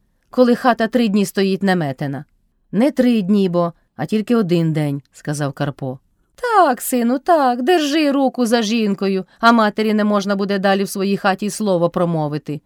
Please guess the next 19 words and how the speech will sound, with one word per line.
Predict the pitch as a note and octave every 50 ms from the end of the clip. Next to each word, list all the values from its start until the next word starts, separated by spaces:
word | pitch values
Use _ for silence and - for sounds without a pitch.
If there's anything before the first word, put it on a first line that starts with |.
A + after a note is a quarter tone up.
| _ _ _ _ _ _
Мотря | - A3 A3+ A#3 A#3+ A#3+ B3+ B3
молода, | B3 B3+ B3+ B3 B3 A#3 F#3+ G3 F3+ F3 F3 F3 - _
то | - D4+ E4+
нехай | F4+ E4 - D#4 C#4 B3+ A#3
робить, | G#3+ G3 F3+ F3 D#3+ E3+ F3 - - _ _ _ _ _ _
а | _ - G3+
я | F#3+ F3+ E3
вже | E3 D#3+ E3+
стара, | E3 - - F3+ E3+ E3+ E3+ E3 D#3+
підтопталась. | - F3+ D#3+ - - F#3 - _ E3+ E3 D#3+ D#3 D#3 E3 D#3+ - - _ _ _ _ _ _ _ _ _ _
Мені | G4+ A4+ G#4 F4+
можна | C4+ B3 A3 G#3 G3+ G3+
й | F#3+ F#3
отпочить. | E3+ - - F3 D#3+ - - D3 C3+ C3 - _ _ _ _ _ _ _ _ _ _ _
А | - A#3 A#3
ти | A#3 - D4+ D4+ C#4+
жінці | G#3+ B3+ D#4 D4 C#4 C4+ - D4+ D4
не | C#4 C#4+ C4+
потурай, | - D4 C#4 C4 C#4+ C4+ A3+ F#3 D3+ C#3 C#3+ D3 -